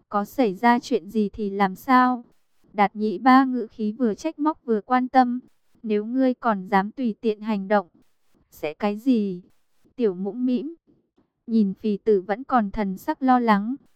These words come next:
Đoạn Vân cười trêu, "Ta sẽ không để ý tới ngươi nữa." Cười cười, Đoạn Vân nói, "Được rồi, các ngươi cũng biết đó, ta sợ chết nhất. Vừa rồi nếu không nắm chắc,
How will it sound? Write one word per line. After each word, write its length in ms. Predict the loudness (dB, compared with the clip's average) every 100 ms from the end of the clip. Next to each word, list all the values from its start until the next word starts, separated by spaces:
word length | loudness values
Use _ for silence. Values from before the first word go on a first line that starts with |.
| _ _ _
Đoạn 240 | -4 -4 -2
Vân 200 | -2 -2
cười 240 | 0 -2
trêu, 420 | 0 2 2 2 -4 _ _ _ 2
"Ta 180 | 2 2
sẽ 240 | -2 -8
không 280 | -6 -6 0
để 140 | 0
ý 240 | 0 -4 -2
tới 180 | -2 -2
ngươi 300 | 0 2 2
nữa." 420 | 2 -2 -4 -12 _ _ _ _
Cười 200 | 0 0 0
cười, 380 | 0 2 0 -2 _ _ _ _ _
Đoạn 240 | -4 -4 0
Vân 260 | -2 0
nói, 340 | 2 2 0 -4 _ 0
"Được 200 | 0 2
rồi, 420 | 2 2 0 -4 _ _ _ _ _ -6
các 160 | -6 -2
ngươi 260 | 2 0
cũng 280 | 0 -10 -4
biết 200 | -4 -2
đó, 360 | 0 2 0 -4 _ _ _ _ 0
ta 200 | 2 2
sợ 240 | 0 -6
chết 260 | -4 -6 0
nhất. 220 | 0 0 _ _ _ _ -2
Vừa 180 | -2
rồi 280 | 2 2 0
nếu 240 | 0 -2 -2
không 260 | -4 -2
nắm 200 | -2 -2
chắc, 240 | -2 -4